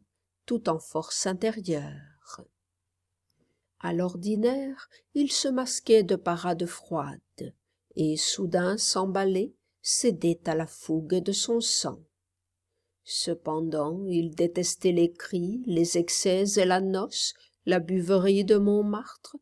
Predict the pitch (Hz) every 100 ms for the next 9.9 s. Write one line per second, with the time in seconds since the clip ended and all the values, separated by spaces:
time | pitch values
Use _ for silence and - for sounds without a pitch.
0 | _ - _ - 269 - 262 254 226 220
1 | 202 202 202 202 202 214 - - - 220
2 | 247 - _ _ _ - 240 226 247 -
3 | 190 190 170 160 160 151 165 170 175 208
4 | 208 - 147 - _ _ - - - _
5 | _ _ _ _ _ _ _ _ _ _
6 | _ - - 214 202 262 247 254 294 202
7 | 202 - 247 240 190 180 - 190 226 -
8 | 208 196 190 190 180 185 180 185 175 175
9 | 180 - 185 175 220 226 226 208